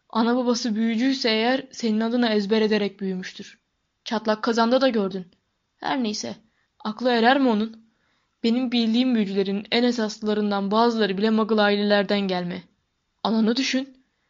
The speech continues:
Bir de ananın kardeşine bak." "Quidditch nedir peki?" "Spor. Büyülü sporu. Şey gibi, Muggle'lar dünyasının futbolu gibi bir şey. Herkes bayılır Quidditch'e. Havada oynanır,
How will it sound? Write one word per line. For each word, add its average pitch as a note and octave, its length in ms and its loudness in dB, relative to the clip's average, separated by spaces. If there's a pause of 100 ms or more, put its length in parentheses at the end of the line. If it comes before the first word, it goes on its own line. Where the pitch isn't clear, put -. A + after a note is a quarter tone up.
(360)
Bir A#3+ 80 2
de B3+ 80 6
ananın A#3 320 2
kardeşine A3+ 600 0
bak." - 320 -8 (1300)
"Quidditch B3 480 -6
nedir C4 260 -6
peki?" A#3+ 380 -10 (880)
"Spor. - 640 -4 (360)
Büyülü C#4+ 340 4
sporu. G#3 520 -6 (560)
Şey D4 320 -2
gibi, G3+ 380 -4 (380)
Muggle'lar A#3 540 -2
dünyasının A#3 760 -2 (200)
futbolu A3+ 460 -2
gibi A3 300 -2
bir B3+ 60 -4
şey. - 320 -8 (520)
Herkes D#4 640 -2
bayılır A3+ 340 0
Quidditch'e. G#3 460 -6 (440)
Havada G#3+ 400 0
oynanır, A#3 540 0